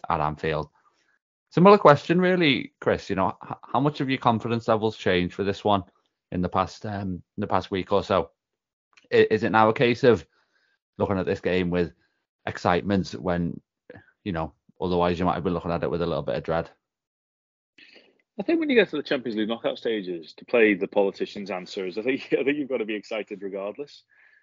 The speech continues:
Speaker 2: But I, I, I know what you mean,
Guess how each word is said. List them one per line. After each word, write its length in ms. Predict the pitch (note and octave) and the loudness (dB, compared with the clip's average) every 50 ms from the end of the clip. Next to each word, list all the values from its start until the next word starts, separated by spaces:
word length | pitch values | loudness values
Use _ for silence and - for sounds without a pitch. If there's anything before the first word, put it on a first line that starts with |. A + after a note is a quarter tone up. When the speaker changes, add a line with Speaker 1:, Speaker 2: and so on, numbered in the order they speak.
| _ _ _ _ _ _ _ _ _ | _ _ _ _ _ _ _ _ _
Speaker 2:
But 240 | A2+ G#2+ G2+ F#2 - - _ _ _ _ _ _ _ _ _ _ _ _ _ _ _ _ _ _ _ _ _ _ _ _ - | -4 -4 -4 -4 -8 -12 _ _ _ _ _ _ _ _ _ _ _ _ _ _ _ _ _ _ _ _ _ _ _ _ -18
I, 220 | A2+ - - B2+ B2 - | -18 -14 -12 -14 -10 -6
I, 140 | - A#2+ B2+ C3 - | -4 -2 -2 -2 0
I 80 | B2 B2+ | 0 0
know 200 | C3 C#3 D3 C#3+ | 2 2 2 4
what 140 | C#3 B2+ B2 | 2 2 0
you 120 | A#2+ G#2 | -4 -4
mean, 320 | G#2+ G#2+ G#2 G2 E2+ D#2 | -4 -6 -6 -6 -8 -12